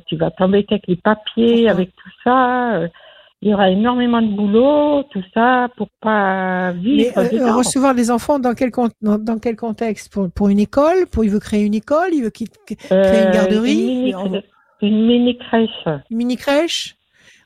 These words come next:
Speaker 2: Non, mais il faut des diplômes pour ça. Il a des diplômes qui correspondent à ça ?
Speaker 1: Oui, mais c'est pas lui qui va vivre dans la structure. C'est lui qui va la, la lancer.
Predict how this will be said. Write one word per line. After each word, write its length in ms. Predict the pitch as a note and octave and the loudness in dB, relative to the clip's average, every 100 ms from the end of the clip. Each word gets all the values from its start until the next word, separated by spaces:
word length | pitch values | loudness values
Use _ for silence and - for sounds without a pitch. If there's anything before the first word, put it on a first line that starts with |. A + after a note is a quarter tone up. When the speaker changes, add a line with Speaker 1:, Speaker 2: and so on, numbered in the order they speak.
| - | -8
Speaker 2:
Non, 60 | |
mais 80 | F#3 | -6
il 40 | F3 | -4
faut 160 | G3+ | -4
des 140 | F3+ F#3+ | -4 -4
diplômes 400 | A3 F#4 F#4 D#4+ | -4 -4 -4 -4
pour 140 | B3+ | -6
ça. 200 | B3 A3+ | -2 0
Il 100 | G#3 | 0
a 60 | F#3+ | -2
des 140 | F#3 | -2
diplômes 560 | G3 - A#3 A3+ G#3+ G#3 | -4 -4 -4 -4 -4 -6
qui 280 | - G#3 | -6 -4
correspondent 460 | G3+ A3 A3+ - C4 | -4 -4 -4 -4 -6
à 60 | C4 | -4
ça ? 240 | F4 F#4+ - _ _ _ _ _ _ _ _ - - | -4 -6 -8 _ _ _ _ _ _ _ _ -20 -2
Speaker 1:
Oui, 100 | B3+ | 0
mais 280 | B3+ E3+ E3 - | 2 2 0 -2
c'est 80 | F#3+ | 0
pas 100 | F#3+ | 0
lui 180 | G3+ | 0
qui 140 | A3 F3+ | -2 0
va 160 | D#3+ | 0
vivre 440 | E3+ A3+ A#3 - D#3+ | 2 2 0 -2 -4
dans 160 | D#3+ E3+ | -2 -2
la 120 | E3+ | -2
structure. 460 | - - A#3+ - B3 - | -2 -4 -2 0 0 2
C'est 60 | F#3+ | 2
lui 280 | G3 C4 C4 | 4 2 2
qui 100 | G3 | 2
va 140 | E3+ | 2
la, 480 | E3+ F3 E3+ E3+ - | 2 2 2 0 -2
la 160 | F3 F3 | 0 2
lancer. 520 | F3+ F#3+ - F#4 | 2 0 2 2